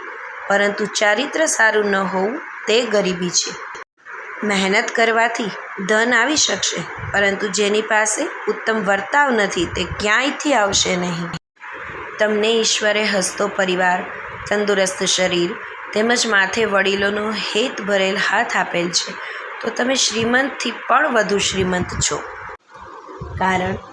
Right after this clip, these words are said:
આ એ પૂંજી છે, જે ધનિક માણસ જિંદગીભરની પૂંજી લગાડે તો પણ ખરીદી ન શકે.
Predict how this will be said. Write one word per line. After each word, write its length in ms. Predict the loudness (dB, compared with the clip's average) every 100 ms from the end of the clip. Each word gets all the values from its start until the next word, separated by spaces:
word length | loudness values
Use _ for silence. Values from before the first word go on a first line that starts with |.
| -10 -6 -2
આ 120 | 0 2
એ 140 | 0
પૂંજી 460 | 0 -2 -4 -4 -4
છે, 220 | -4 -4 -6 -10 -16 -18 -4
જે 160 | -2 -2
ધનિક 420 | -2 -2 -2 -4
માણસ 460 | -2 0 0 -2 -4
જિંદગીભરની 760 | -4 -4 -2 -4 0 0 0 -4
પૂંજી 380 | -2 -4 -4
લગાડે 500 | -4 -4 0 0 2 -2 -8 -18 -20 -6
તો 120 | -2
પણ 240 | -2 0 -2
ખરીદી 500 | -2 -2 -2 -2 -2
ન 140 | -2
શકે. 400 | -2 -2 -4 -6